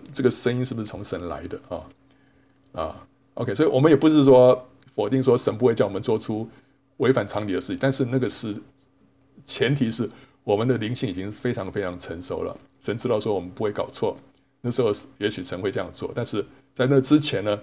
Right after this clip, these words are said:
神还是会让我们按着常理啊。圣灵会使人更加的谦卑，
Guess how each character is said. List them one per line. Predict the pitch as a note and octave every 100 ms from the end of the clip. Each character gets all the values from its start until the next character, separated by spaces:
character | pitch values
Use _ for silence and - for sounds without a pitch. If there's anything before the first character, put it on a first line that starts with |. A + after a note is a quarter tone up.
| - _
神 | _ G#2 A2
还 |
是 | G#2+ A#2+ A2
会 | - A#2 G#2 F#2+ - _ _
让 | A#2+
我 | F#2+
们 | F2
按 | A2+
着 | F#2+
常 | F2+ - G#2
理 | C3 -
啊。 | - - - _ _ _ _ _ _ _ _ _ _ _
圣 | - D#3
灵 | C3
会 | C#3+ C3+
使 | -
人 | G2 G2
更 | A#2+
加 | A2+ G#2
的 |
谦 | F#2+ G#2 G2+
卑， | G2 F#2+